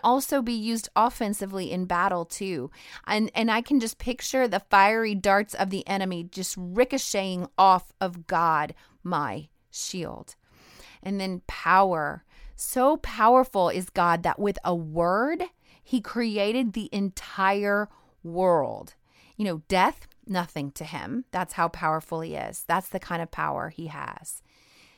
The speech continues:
And then place of safety. You know, my husband and I used to create financial plans together. And one of the conversations we had with every person or couple that we would start out, um, developing their financial plan is we would ask, "What's important about money to you?"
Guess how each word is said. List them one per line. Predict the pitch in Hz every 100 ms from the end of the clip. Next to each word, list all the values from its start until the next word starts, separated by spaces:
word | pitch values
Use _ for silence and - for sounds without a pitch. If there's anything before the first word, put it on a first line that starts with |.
| _
And | 190 202
then | 202
place | - - 208 240 -
of | 185
safety. | - - - 170 180 - - 156 139 _ _ _ _
You | -
know, | 208
my | 214
husband | 240 254 247 233
and | 214
I | 202
used | 202 208 -
to |
create | 202 220 196 -
financial | 196 180 185 180
plans | - 170 165
together. | - 151 147 139 123 -
And | 185 185 180
one | 196 240
of | 285
the |
conversations | 285 226 214 - 190 - 196 196
we | 202
had | 190 160 165 165 170
with | 170 -
every | 180 185 202 208
person | - 185 180 185 180
or | 160
couple | - 175 175
that | 175 165
we | 175
would | 170 175
start | - 170 160
out, | 156 160 - - - - -
um, | 175 170 165 170
developing | 175 175 170 175 175
their | 165
financial | 180 165 165
plan | 185 277 302
is | 214
we | 220
would | 208 -
ask, | 196 190 - - - _ -
"What's | 185 208 -
important | 294 294 - 196 - 196
about | 190 175
money | 185 170 175 170 170 165
to | - 185
you?" | 170 160 151 143